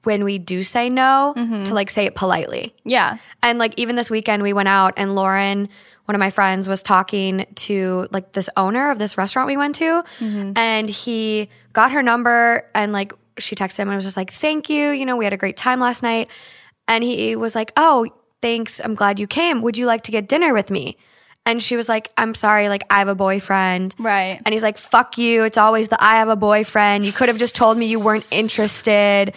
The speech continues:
Speaker 1: Blah, blah, blah, blah, blah. Like, popped off on her. And it's like, but she does have a boyfriend.
Speaker 2: Yeah.
Speaker 1: Like
Speaker 2: Like, <laughs> I, that's honestly a, um, pickup artist, uh,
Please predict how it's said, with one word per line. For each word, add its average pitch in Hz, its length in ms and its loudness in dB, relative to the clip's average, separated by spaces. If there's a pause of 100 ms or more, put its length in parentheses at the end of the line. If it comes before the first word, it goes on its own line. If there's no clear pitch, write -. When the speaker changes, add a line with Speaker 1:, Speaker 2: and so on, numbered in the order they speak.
(460)
Speaker 1:
Blah, 285 140 8
blah, 285 100 8
blah, 262 220 6
blah, - 20 -
blah. 247 180 4
Like, 240 220 -2
popped 285 440 2
off 254 200 6
on 254 120 6
her. 233 140 0
And 220 80 -2
it's 226 100 -4
like, 247 200 -4 (560)
but - 320 -2 (240)
she 208 300 -8 (200)
does 233 260 0
have 254 140 0
a 208 60 2
boyfriend. 196 280 0
Speaker 2:
Yeah. 240 540 4 (300)
Speaker 1:
Like 277 440 2
Speaker 2:
Like, - 60 -20
<laughs> 427 500 0
I, 233 280 4
that's 285 280 4
honestly 285 800 0
a, 240 180 2
um, 214 440 0
pickup 269 460 -2
artist, 269 580 0 (140)
uh, 220 480 4